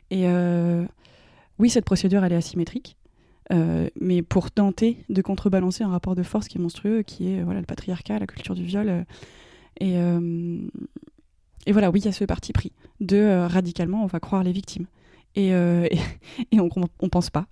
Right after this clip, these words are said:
que les gens, euh, que les personnes fassent des fausses accusations, euh,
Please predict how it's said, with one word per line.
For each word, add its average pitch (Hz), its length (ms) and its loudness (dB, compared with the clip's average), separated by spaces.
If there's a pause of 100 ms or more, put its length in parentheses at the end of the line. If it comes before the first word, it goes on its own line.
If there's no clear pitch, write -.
que 185 120 2
les 165 220 2
gens, 165 260 2
euh, 156 340 0
que - 180 -8
les 160 160 -4
personnes 170 360 -4
fassent 165 200 -6
des 165 140 -6
fausses - 380 0 (140)
accusations, 175 600 -4
euh, 170 160 -2